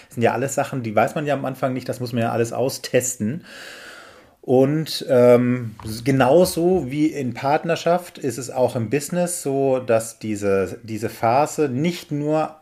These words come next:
einmal am Anfang kommt, wenn ich irgendwo einen neuen Job anfange, sondern die kommt auch immer wieder. Da kommen wir auch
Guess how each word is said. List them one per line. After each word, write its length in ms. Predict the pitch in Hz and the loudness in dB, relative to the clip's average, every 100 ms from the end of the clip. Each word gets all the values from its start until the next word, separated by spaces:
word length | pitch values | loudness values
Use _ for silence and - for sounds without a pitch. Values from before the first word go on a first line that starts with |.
| _ | _
einmal 440 | - 143 151 147 127 | -2 0 2 4 4
am 140 | 117 | 4
Anfang 360 | 131 143 139 117 | -2 -4 -6 -4
kommt, 200 | 123 120 | -2 0
wenn 100 | 117 | -2
ich 80 | |
irgendwo 380 | 127 120 113 110 | -2 -4 -2 0
einen 140 | 110 110 | 0 0
neuen 260 | 110 107 | 0 -2
Job 280 | 101 170 - | -2 -4 -2
anfange, 640 | 107 101 - 95 123 208 233 _ - - - - - - | -4 -4 -4 -4 -4 -4 -8 _ -20 -20 -20 -20 -20 -20
sondern 360 | - 117 135 120 | -2 0 0 -2
die 160 | 117 117 | -6 -4
kommt 340 | 131 131 - | -2 -2 0
auch 200 | 123 127 | 2 2
immer 240 | 127 113 110 | 2 -2 0
wieder. 180 | 107 | -2
Da 160 | 92 101 | 0 -2
kommen 280 | 107 - 120 | -4 -6 -2
wir 240 | 113 - | -2 -2
auch 240 | 127 113 | 0 0